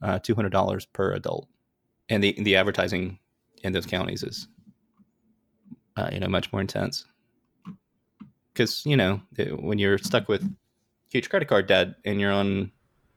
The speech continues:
snap and, uh, you know, things look pretty bleak, you, you know, "Yeah, a buck, I can, I can spend two or three dollars a week.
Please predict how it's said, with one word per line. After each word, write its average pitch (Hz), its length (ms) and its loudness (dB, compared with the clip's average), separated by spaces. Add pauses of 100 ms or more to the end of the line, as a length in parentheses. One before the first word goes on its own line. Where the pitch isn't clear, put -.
(640)
snap 120 500 2
and, 98 560 0
uh, 107 320 -2 (360)
you 135 140 -2
know, 98 80 -2
things 110 220 0
look 104 160 0
pretty 107 180 2
bleak, 160 340 4
you, 104 220 -2 (400)
you 120 100 -2
know, 92 140 -2 (160)
"Yeah, 285 300 4
a - 40 2
buck, 120 380 2
I - 80 -2
can, 120 240 -2
I 147 80 -2
can 156 100 -6
spend 107 360 -4 (200)
two - 100 -4
or - 20 2
three 92 120 2
dollars 90 280 0
a 95 60 -2
week. 107 340 -2